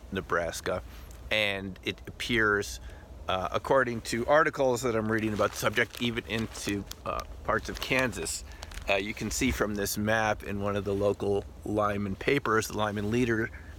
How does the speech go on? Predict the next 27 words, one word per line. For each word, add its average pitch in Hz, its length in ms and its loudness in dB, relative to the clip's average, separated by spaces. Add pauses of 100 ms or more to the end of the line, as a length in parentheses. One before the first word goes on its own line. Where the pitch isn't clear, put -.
that 104 260 2
there, 101 240 2 (500)
these - 120 -8
little 110 160 2
dots 110 440 4
here 90 140 -2
show 98 240 0
where 98 220 0
these 95 220 -2
drones 95 420 0
have 90 180 -4
been 98 200 -2 (300)
seen. 143 220 2 (1200)
And 147 240 2
if 123 100 -4
we 143 140 0
look 180 240 2
at 156 100 -2
the 139 80 -4
title 139 560 0
of 104 220 -4
this, 113 320 -2
uh, 101 120 0
particular 113 640 -4
article, 113 560 0 (340)
it 117 200 0
reads, 123 440 -2